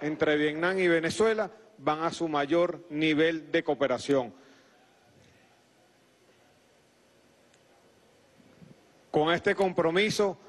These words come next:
le decimos a nuestros queridos hermanos de Vietnam que esta es su casa, siéntese en su casa y que vamos al máximo nivel de cooperación.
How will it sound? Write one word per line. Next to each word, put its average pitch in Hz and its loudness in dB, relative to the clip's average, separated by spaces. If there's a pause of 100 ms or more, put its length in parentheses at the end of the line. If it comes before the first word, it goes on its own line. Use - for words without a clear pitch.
(100)
le 151 2
decimos 180 0 (560)
a 147 0
nuestros 151 -2
queridos 160 2
hermanos 170 0
de 156 0
Vietnam 170 -2 (480)
que 160 2
esta 175 0
es 143 -2
su - -6
casa, 131 -2 (180)
siéntese 196 -2
en 175 -2
su 156 -2
casa 208 -2 (180)
y 175 0
que 170 0
vamos 175 0
al 175 0
máximo 180 -2
nivel 156 2
de 170 -2
cooperación. 143 0